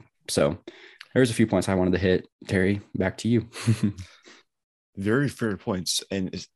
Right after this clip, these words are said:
Speaker 2: social, social aspect was a huge one I think I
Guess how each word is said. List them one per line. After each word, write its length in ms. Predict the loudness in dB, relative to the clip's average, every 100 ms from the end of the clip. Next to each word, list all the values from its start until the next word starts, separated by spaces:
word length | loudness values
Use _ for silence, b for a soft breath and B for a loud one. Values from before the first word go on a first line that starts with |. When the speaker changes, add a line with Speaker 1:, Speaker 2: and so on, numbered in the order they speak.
| _
Speaker 2:
social, 720 | -10 -2 -2 0 0 0 -2 -6
social 380 | -8 -6 -4
aspect 300 | -6 -6 -12 -14
was 120 | -14
a 40 |
huge 240 | -10 -8 -6
one 180 | -6
I 40 | -8
think 220 | -10 -10
I 200 | -8 -10